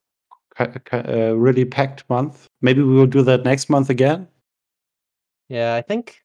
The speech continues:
Speaker 2: I think things kind of start to c-, uh, at least calm down a little bit, at least compared to the first few <laughs> months of twenty twenty-two. Like, it's been, been busy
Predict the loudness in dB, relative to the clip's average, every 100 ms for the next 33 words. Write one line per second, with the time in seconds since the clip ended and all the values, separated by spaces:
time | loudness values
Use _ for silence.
0 | _ -18 -14 -6 -4 -4 -6 -8 -6 -4
1 | -2 -4 -8 -8 -10 -16 -18 -14 -4 -2
2 | -2 -4 -8 -8 -6 -6 -6 -6 -6 -6
3 | -4 -4 -6 _ _ -10 -8 -8 -8 -8
4 | -8 -8 -10 -8 -8 -8 -10 -4 -4 -4
5 | -8 -10 -6 -4 -4 -6 -8 -4 -4 -6
6 | -8 _ -20 _ _ _ _ _ _ _
7 | _ _ _ _ -12 -10 -8 -8 -8 -6
8 | -6 -6 -8 -14 _ _ _ _ -10 -10
9 | -8 -12 -12 -16